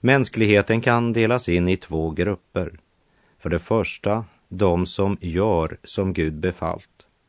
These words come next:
Och det andra, de som inte bryr sig om hans befallning. Och i profeten Jesaja kapitel tjugonio, vers tretton läser vi: "Och Herren har sagt,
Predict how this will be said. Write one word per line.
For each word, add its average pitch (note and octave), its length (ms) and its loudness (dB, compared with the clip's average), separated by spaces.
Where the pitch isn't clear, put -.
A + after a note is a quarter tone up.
Och F#2 120 -2
det F#2 120 2
andra, E2+ 580 0
de E2+ 320 2
som E2 360 -2
inte A2+ 640 -2
bryr E2+ 400 -2
sig C#2+ 520 -8
om E2+ 160 -6
hans D2+ 320 -8
befallning. E2+ 640 -8
Och G#2+ 200 2
i G#2 80 6
profeten G#2 560 2
Jesaja F#2 720 0
kapitel F2 540 -2
tjugonio, F2+ 720 0
vers D#2+ 420 -4
tretton G2+ 760 -4
läser F2+ 500 -4
vi: E2+ 260 -8
"Och F2+ 340 0
Herren A2+ 540 6
har A#2+ 320 0
sagt, - 760 -10